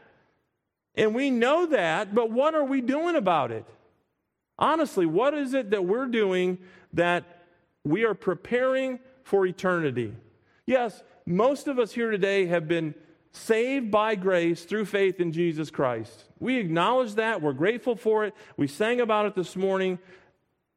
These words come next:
and, and we, we celebrate that. But then we go on our way throughout the week, and we concentrate our attention on physical things.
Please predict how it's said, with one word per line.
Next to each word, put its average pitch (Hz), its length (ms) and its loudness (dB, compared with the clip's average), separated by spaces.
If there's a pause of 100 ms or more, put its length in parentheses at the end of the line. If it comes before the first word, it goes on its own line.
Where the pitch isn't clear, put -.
and, 175 240 0
and 180 280 0
we, 233 180 -2
we 220 160 -2
celebrate 233 680 0
that. 107 300 -6 (1600)
But 190 160 0
then 254 260 0
we 254 120 0
go 214 320 2
on 220 180 2
our 233 140 4
way 208 500 2
throughout 185 400 0
the 190 100 0
week, 208 540 -2
and 190 220 0
we 214 100 0
concentrate 214 680 0
our 202 140 0
attention 202 440 -2
on 196 140 0
physical 190 480 -2
things. 123 340 -2